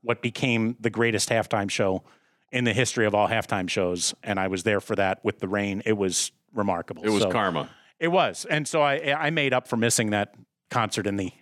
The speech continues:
Speaker 1: early eighties, whatever year that was when I missed that one.
Speaker 2: But when you're in a, like, a press conference, I mean,
Speaker 1: Oh.
Speaker 2: granted, Super Bowl, there's a lot of people, but it's still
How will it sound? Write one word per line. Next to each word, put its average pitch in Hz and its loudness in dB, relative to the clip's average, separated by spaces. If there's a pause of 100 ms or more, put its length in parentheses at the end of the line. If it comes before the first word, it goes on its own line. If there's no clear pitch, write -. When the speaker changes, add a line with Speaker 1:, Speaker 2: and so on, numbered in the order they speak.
Speaker 1:
early 104 2
eighties, 101 2
whatever 104 2
year 104 2
that 95 2
was 98 2
when 98 -4
I 95 0
missed 98 -4
that 95 -2
one. 87 -12
Speaker 2:
But 160 0
when 160 2
you're 139 4
in 202 2
a, 113 2
like, 95 2
a 87 -4
press - 0
conference, 101 -2
I 110 2
mean, 104 2
Speaker 1:
Oh. - -16
Speaker 2:
granted, 131 4
Super 170 -2
Bowl, 123 4
there's 110 2
a 123 0
lot 110 4
of 104 -4
people, 143 0
but 120 2
it's 113 2
still 165 2